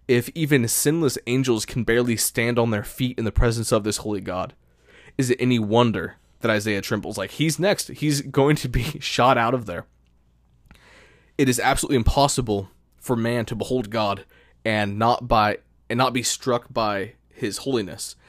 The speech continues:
And likewise, it's impossible for man to understand God's holiness without simultaneously understanding his own sin.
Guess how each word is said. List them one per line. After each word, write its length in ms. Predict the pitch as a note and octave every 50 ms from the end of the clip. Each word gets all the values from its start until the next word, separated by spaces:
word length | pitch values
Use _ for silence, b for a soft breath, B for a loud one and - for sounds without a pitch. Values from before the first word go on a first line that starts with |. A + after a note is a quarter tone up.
| b b b
And 100 | - A#2
likewise, 460 | A#2+ C3 C#3+ - - A#2+ G#2 G#2 -
it's 120 | - A#2+ -
impossible 520 | B2 G#2+ - - C3+ C3 - - B2+ A2+
for 120 | - -
man 420 | A#2 A#2 A2 A2 G#2+ G#2+ G#2+ C3 -
to 160 | - - C3
understand 480 | A2 B2+ B2 A#2+ - - - A#2+ A#2 G#2+
God's 180 | G#2+ F#2+ F#2+ -
holiness 640 | - - E3 E3 D#3 A#2+ G#2 G2 F#2+ - - - B B B B B -
without 280 | - - A2+ G2+ -
simultaneously 760 | - - C3 A#2 B2 B2 A2+ - - C3 A#2+ B2 A2+ - A2+
understanding 580 | D#2+ F2 G#2+ G#2 G2+ - - G#2+ G#2 G2 F#2 G#2
his 180 | A2+ G2+ - G2+
own 160 | G2 F#2+ A2
sin. 320 | - - G#2 F#2+ F#2 A2